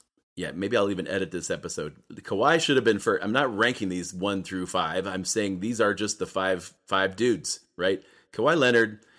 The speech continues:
last we saw, was an M V P candidate in his prime, leading the Clippers deep into the playoffs, and then he got injured, missed a series, and then missed a year. Whoops.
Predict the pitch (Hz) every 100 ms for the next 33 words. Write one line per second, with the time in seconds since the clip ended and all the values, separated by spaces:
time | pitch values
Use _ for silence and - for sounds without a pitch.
0 | _ _ - 101 110 - 110 - 95 92
1 | 92 98 92 87 80 110 107 101 107 98
2 | - 90 87 85 87 87 - 101 107 101
3 | - 92 87 85 87 104 110 101 95 98
4 | 92 90 80 95 95 92 92 85 80 87
5 | 82 80 - 78 87 87 82 80 110 110
6 | 107 104 95 _ _ _ _ 82 90 -
7 | 87 - 110 110 110 98 98 95 98 95
8 | 92 85 92 87 71 71 98 117 117 -
9 | -